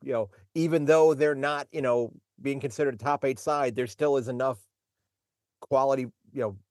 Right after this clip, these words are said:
talent there to do that. Can they do it week in and week out? I, I don't know.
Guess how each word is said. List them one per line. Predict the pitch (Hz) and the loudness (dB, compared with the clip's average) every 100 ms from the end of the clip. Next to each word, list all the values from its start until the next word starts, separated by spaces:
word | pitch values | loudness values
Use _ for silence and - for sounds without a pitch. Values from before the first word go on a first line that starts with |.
| _ _ _ 107 | _ _ _ -8
talent | 170 165 139 | -2 -2 0
there | 127 117 117 104 _ _ _ _ - | 2 2 2 -2 _ _ _ _ -14
to | 123 | -4
do | 151 185 | -2 2
that. | 104 - _ - | 0 -2 _ -6
Can | 127 | -4
they | 120 | 2
do | 143 | 2
it | |
week | 135 143 | 2 -2
in | 156 | -2
and | 143 | -4
week | 143 151 | -4 0
out? | 151 - _ _ - | 0 -2 _ _ -14
I, | 104 - | -12 -8
I | 107 | -4
don't | 117 113 | -2 -2
know. | 113 95 | -4 -6